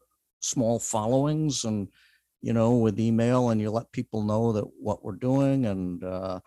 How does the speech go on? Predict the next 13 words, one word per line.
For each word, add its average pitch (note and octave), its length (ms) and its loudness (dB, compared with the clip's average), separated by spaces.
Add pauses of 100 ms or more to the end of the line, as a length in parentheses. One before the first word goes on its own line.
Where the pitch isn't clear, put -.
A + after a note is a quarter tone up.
(160)
we E3+ 80 -6
kinda F#3 220 -2
kept - 260 2
it C3 100 2
under A#2+ 200 4
wraps A2 400 2
until G#2 300 -4
it G2+ 60 -10
was F2 200 -10
done. G#2+ 360 -2 (760)
And G#2+ 500 0 (1080)
then C3+ 840 2
when A#2 520 -2